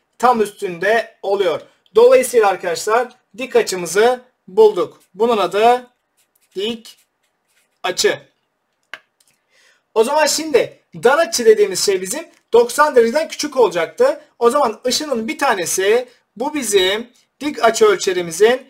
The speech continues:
içine doğru gitmesi gerekiyor arkadaşlar. Bakalım hemen şimdi hangisiymiş o?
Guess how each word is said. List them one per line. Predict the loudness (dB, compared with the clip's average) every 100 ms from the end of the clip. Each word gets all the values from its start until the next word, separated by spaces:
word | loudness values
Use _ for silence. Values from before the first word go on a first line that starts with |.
| _ _ _
içine | -2 0 2 0
doğru | 4 2
gitmesi | 2 -6 -8 -8 -4
gerekiyor | 0 0 -2 -8
arkadaşlar. | -8 -12 -12 -2
Bakalım | 0 2 2 2 -2 -8 _ _
hemen | 0 2 2
şimdi | 0 -4
hangisiymiş | -2 -2 0 -4 -4 -8 -4
o? | 2 2 0